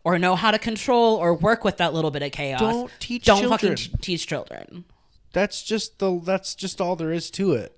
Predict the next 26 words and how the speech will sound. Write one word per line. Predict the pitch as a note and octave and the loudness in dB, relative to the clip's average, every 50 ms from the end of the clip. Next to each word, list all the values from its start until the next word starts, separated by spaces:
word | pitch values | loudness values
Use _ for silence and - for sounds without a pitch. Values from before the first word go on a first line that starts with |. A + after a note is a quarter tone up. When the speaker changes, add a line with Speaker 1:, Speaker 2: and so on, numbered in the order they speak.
| _ - | _ 0
Speaker 1:
As | E3+ G3+ F#3+ G3 G#3 G3 F3+ | 4 6 6 6 6 4 2
a | G3+ G3+ | 0 0
preschool | - - A3 G#3+ - - F#3+ F#3 | 2 2 0 0 2 2 0 0
teacher | - F3+ E3+ - - D#3+ D#3 D3+ | 2 0 -2 0 0 0 0 0
who | C#3+ C#3 F3 D#3+ | 0 0 -2 -2
deals | D#3 - - - E3+ F3 E3+ E3 D#3+ D#3+ | -2 -4 -6 2 4 6 6 6 6 4
with | C#3 D3 C#3+ - - - - | 2 0 -2 -2 -6 -10 -8
mostly | C#3 C3+ C#3 D3 D#3 - - - E3 D3+ C3+ | -4 0 2 4 4 4 4 2 0 -2 -2
chaos. | - E3 D#3 C#3+ C3+ B2 G#2+ A2+ A#2 G#3+ | 0 0 2 2 2 0 -2 0 2 2
Speaker 2:
Yeah, | B3 A#3+ F#3+ | 2 2 4
I | F3 | 2
was | F3+ F3+ | 2 2
gonna | F3 A#3 A3+ G#3+ | 0 -2 -4 -4
say, | - - A#3 G#3 D#3+ C#3+ C3+ - - | -2 0 0 0 0 -2 -4 -8 0
like, | F#3 F#3+ G3+ F#3+ G3 - | 2 4 4 4 0 -4
seventy | - - - G#3 G3 F#3+ A3 A3+ G#3+ A3 | -4 0 6 6 6 6 6 0 0 0
percent | - - G3 - - G3+ F#3+ F#3 | 0 0 -2 0 0 0 0 0
of | F3+ E3+ | -2 0
your | F3 E3+ D#3+ | -2 -2 0
job | - E3+ E3 E3 D#3 D3 C#3 B2+ C#3+ | 2 2 4 4 6 4 4 2 0
is, | C#3 A#2+ - | -6 -6 -2
like, | D#3 C3+ B2+ - - | -2 -2 -2 -2 -4
silliness | - - - E3 D3+ C#3 C3 B2+ B2 B2 A#2+ A#2 A2 - - - | -8 -2 0 2 2 2 0 -4 -6 -4 -4 -4 -4 -6 -10 -8
and, | - B2+ A#2 A2 - | -6 -6 -6 2 4
Speaker 1:
Yeah. | F#4+ E4 D#4+ C#4 G#3+ F#3 D#3+ D3 D3 | 6 8 8 8 8 6 4 2 0
Speaker 2:
and | - - | -4 -8